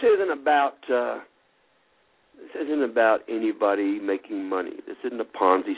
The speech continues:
scheme. This isn't, uh, a Tupperware party. This is about making sure that, uh, your friends, your loved ones, your relatives, your neighbors, and people that you don't even know, making sure that they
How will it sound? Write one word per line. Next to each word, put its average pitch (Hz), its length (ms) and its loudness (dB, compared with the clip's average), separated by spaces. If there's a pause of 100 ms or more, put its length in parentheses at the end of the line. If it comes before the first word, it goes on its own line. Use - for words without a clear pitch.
scheme. 87 420 -2
This 92 160 -6
isn't, 101 420 2
uh, 90 340 6
a - 60 -6
Tupperware 95 520 -2
party. 82 320 2 (1800)
This 131 180 0
is 123 100 0
about 120 440 2
making 120 340 -6 (180)
sure 110 420 0 (680)
that, 98 320 0 (100)
uh, 98 140 0
your 95 200 -4 (120)
friends, 104 420 -2
your 95 120 -4
loved 98 220 2
ones, 104 200 -4
your 87 120 -4
relatives, 98 420 2
your 95 120 -4
neighbors, 98 400 -2 (460)
and 107 140 2
people 135 220 0
that 123 200 4
you 120 160 -4
don't 117 260 2
even 110 300 -2
know, 113 420 2 (480)
making 131 380 0 (160)
sure 127 280 4
that 107 280 0
they 139 220 2